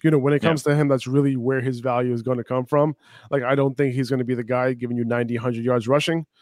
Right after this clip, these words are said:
Speaker 1: Um, it's really like, you know, <laughs> get a look, get, like, five, six, seven points, you know, on the ground, right? Maybe
Speaker 2: Mm-hmm.
Speaker 1: catch a pass, you know, maybe not,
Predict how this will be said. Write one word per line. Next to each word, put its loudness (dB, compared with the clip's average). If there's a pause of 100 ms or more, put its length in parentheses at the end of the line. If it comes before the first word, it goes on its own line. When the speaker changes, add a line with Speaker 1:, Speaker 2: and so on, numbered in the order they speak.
(280)
Speaker 1:
Um, 0
it's -2
really 4
like, -2
you -2
know, -2 (320)
<laughs> 0 (680)
get 4
a 4
look, 0
get, 0
like, -2
five, 2
six, 0
seven 4
points, 0 (280)
you 4
know, 6
on 2
the 2
ground, 2 (160)
right? 2 (500)
Maybe 2
Speaker 2:
Mm-hmm. -2
Speaker 1:
catch 0
a 0
pass, 0 (100)
you 2
know, 4
maybe 0
not, -4